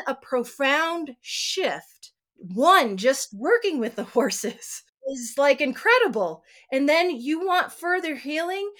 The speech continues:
You have something sticking in your side there? Let's deal with it. You know, and a lot of it is grief. So one of the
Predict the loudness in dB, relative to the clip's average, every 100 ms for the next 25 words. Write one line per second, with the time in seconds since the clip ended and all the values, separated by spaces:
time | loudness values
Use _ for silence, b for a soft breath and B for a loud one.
0 | B -6 -4 0 0 0 -2 -10 -6 -4
1 | -4 -4 -4 -6 -8 -8 -6 -6 -4 -4
2 | -6 -2 -2 0 2 6 6 4 2 2
3 | 0 B B B 2 4 2 -2 -12 -4
4 | 0 2 0 -2 _ -20 -20 _ -20 -8
5 | -2 2 2 2 2 2 2 -2 -4 -6
6 | -10 -6 0 0 0 -10 _ -10 -8 -2
7 | -2 0 -2 -4 -6